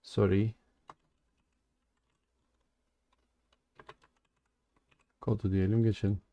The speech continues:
Şimdi ne yapacağız burada? İlk başta nereye gidiyoruz? Oraya bakalım. Şu bundan önceki konuları kapatalım. Google'a gidelim arkadaşlar.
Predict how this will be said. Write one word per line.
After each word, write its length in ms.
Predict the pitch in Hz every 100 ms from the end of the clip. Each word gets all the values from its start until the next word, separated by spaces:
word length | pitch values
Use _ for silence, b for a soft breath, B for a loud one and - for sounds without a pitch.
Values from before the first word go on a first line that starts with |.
| _
Şimdi 380 | - 127 110 104 156
ne 160 | 147
yapacağız 440 | 160 131 107 107 98
burada? 280 | 98 127 156 _ _ _ _ _ _ _ _ _ _ _ -
İlk 200 | 170 -
başta 260 | 160 - 156
nereye 260 | 151 120
gidiyoruz? 340 | 101 101 110 135
Oraya 240 | 123 104
bakalım. 420 | 98 - 117 127 - _ _ _ _ _ _ _ _ _ _ _ _ _ _ _ _ _ -
Şu 420 | - 113 110 - _ _ _ _ -
bundan 200 | 131 123
önceki 340 | 113 110 107
konuları 380 | - 107 101 95
kapatalım. 560 | 113 123 127 123 131 - _ _ _ _ _ _ _ _ _ _ _ _ _ _ _ _ _ _ b b b b b b - -
Google'a 320 | 165 185 180
gidelim 340 | 165 113 104 104
arkadaşlar. 680 | 101 98 107 - 151 156